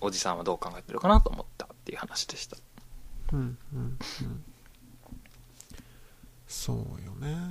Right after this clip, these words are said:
Speaker 1: うんうん。
Speaker 2: うん。
Speaker 1: あとは何かあったかな？なんか他にありましたか？
Speaker 2: 他、なんだろ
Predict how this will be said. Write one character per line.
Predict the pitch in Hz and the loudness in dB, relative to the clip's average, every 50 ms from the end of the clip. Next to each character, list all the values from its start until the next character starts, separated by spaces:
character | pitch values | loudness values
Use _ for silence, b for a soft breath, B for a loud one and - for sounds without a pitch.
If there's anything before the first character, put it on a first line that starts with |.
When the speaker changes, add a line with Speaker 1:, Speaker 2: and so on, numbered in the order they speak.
| 175 180 180 180 180 175 165 - - - | -6 -6 -8 -8 -8 -10 -12 -12 -10 -6
Speaker 1:
う | |
ん | 113 110 - 98 - 123 110 104 101 104 107 - - - - - - - - - | -6 -6 -6 -8 -10 -10 -10 -10 -10 -10 -10 -12 -14 -18 -20 -20 -20 -14 -10 -8
う | |
ん。 | 135 | -6
Speaker 2:
う | |
ん。 | 123 127 123 123 117 110 127 131 135 - - - - - - - - - - - - - - | -6 -6 -6 -8 -8 -10 -12 -12 -14 -12 -10 -10 -10 -10 -12 -14 -16 -16 -16 -16 -16 -12 -10
Speaker 1:
あ | - 151 - - - | -8 -8 -8 -8 -4
と | - 120 107 | -2 -2 -2
は | 98 98 104 | -2 -2 -2
何 | 117 110 110 | -2 -2 -2
か | - - 107 | -2 -2 -2
あ | |
っ | - - - | -2 -2 -4
た | - - | -6 -4
か | - - | -6 -6
な？ | - - - - - - - - | -6 -6 -8 -10 -12 -16 -8 -2
な | - 127 | 0 0
ん | 120 | 0
か | - 104 | 0 -2
他 | - - - - 107 | -4 0 4 4 4
に | 101 98 | 4 4
あ | 95 92 | 0 0
り | 98 104 | 0 0
ま | 104 107 110 | -2 -2 -2
し | - | -4
た | - - | -6 -6
か？ | - - 101 123 165 226 - B B B B B B B B - - - - - - - | -2 0 0 2 0 -2 -4 B B B B B B B B -6 0 0 0 0 0 0
Speaker 2:
他、 | - - 131 127 135 139 139 - - - - - - - - - - - - - - - - - - - - - - - - - - - - - - - - - - - - - - - - - B B B B B B B B B B B B B B B B B - | 4 6 6 8 8 6 6 4 2 -4 -12 -14 -16 -20 -20 -20 -20 -20 -20 -20 -20 -10 -4 -2 0 0 0 -2 -2 -2 -2 -2 -2 -4 -4 -4 -6 -6 -6 -8 -10 -10 -10 -12 -12 -12 -12 -14 B B B B B B B B B B B B B B B B B 0
な | 202 156 | 0 0
ん | 139 127 | 0 0
だ | - - | 0 0
ろ | - | 0